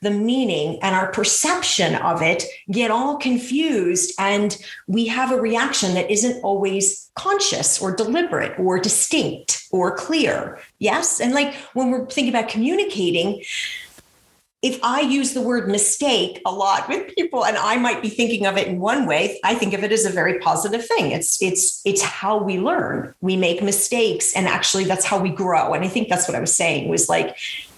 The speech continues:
that's a part of the learning process, is kind of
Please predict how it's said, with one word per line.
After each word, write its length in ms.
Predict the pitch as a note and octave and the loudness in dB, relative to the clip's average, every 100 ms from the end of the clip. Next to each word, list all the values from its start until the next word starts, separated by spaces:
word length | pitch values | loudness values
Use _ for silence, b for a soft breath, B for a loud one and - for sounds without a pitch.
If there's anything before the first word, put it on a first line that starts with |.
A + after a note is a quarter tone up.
| - | -12
that's 640 | D#3+ D3 E3 E3+ - - B B B - - _ _ | -10 0 0 2 0 -2 B B B -20 -20 _ _
a 120 | G3+ G3 | -2 -2
part 400 | - A3 A3 G3 | -4 -2 0 0
of 120 | - | -4
the 60 | |
learning 400 | E3+ F#3 F3 E3+ | -2 0 2 0
process, 800 | E3+ G3+ F#3+ - - - - - - - - - | -2 0 2 0 0 0 -2 -4 -10 -10 -8 -2
is 400 | F3 E3+ E3 - | 0 2 0 0
kind 260 | G3+ F#3+ | 0 2
of 220 | F3+ F3+ | 0 -4